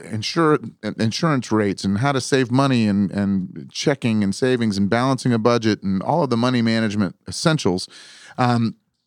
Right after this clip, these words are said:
and while they're in the program, th-, this is where the connection to the community, and we can start talking about the volunteers and, and what the magic of B C M is all about. But the, the, this program is really held up by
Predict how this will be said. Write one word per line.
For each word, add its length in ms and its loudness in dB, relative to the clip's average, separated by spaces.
and 300 2
while 260 4
they're 140 4
in 60 2
the 80 0
program, 480 4
th-, 180 4
this 180 2
is 160 0
where 240 4
the 160 2
connection 420 -2
to 60 -8
the 100 -2
community, 680 0
and 400 -2
we 140 -2
can 120 -4
start 220 -6
talking 140 -4
about 140 -4
the 40 -8
volunteers 720 -2
and, 180 -4
and 140 -2
what 160 -4
the 80 -4
magic 340 -4
of 80 -12
B 140 -4
C 160 -6
M 80 -2
is 100 -4
all 140 -2
about. 340 -2
But 160 2
the, 260 4
the, 300 -4
this 460 0
program 720 4
is 420 0
really 540 4
held 320 2
up 180 4
by 520 0